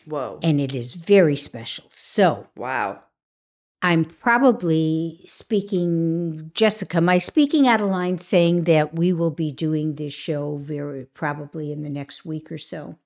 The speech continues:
Speaker 1: So, yeah, I think we're going to be following you on your journey toward France and the downsizing process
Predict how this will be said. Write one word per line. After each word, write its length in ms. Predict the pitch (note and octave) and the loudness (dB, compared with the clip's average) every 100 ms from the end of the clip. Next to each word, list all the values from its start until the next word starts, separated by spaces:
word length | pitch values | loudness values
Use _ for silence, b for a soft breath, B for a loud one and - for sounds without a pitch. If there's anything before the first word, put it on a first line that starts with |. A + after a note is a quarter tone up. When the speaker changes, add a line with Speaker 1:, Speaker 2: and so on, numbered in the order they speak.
| _ B B A#3 B | _ B B -10 B
Speaker 1:
So, 300 | C4+ A#3+ G3+ | 4 6 6
yeah, 340 | A#3+ C#4 C4 | 4 4 4
I 100 | G3+ | 2
think 320 | - B3+ C4+ | -2 -6 -4
we're 140 | B3 A3+ | -2 -2
going 220 | A3 G#3 | -2 -4
to 60 | G3 | -6
be 100 | G3 | -6
following 420 | G3 F#3+ G3+ F#3+ | -4 -4 -4 -6
you 200 | F3+ E3+ | -4 -4
on 300 | D3+ D#3+ D#3+ | -4 -6 -2
your 380 | D#3+ D#3 D3+ - - | 0 2 0 -4 -12
journey 840 | F3 E3 F#3 E3+ D3 D3 D#3 _ _ - | -6 -4 -4 -6 -6 -8 -10 _ _ -20
toward 640 | - E3+ E3+ E3+ D#3+ E3+ - - | -6 0 2 2 0 -8 -16 -8
France 480 | B2 A#2 C#3 - - b b _ _ _ | -4 -4 -6 -12 -16 b b _ _ _
and 360 | - D#3+ D#3+ D#3 | 0 2 2 -2
the 100 | F3 | -4
downsizing 800 | E3 D#3 D3+ E3+ D#3 D3+ C#3+ C#3 | 0 0 0 -2 -4 -4 -8 -12
process 880 | - - D3+ - F#3 F3+ G#3 - - | -16 -6 -6 -4 -4 -4 -6 -20 -20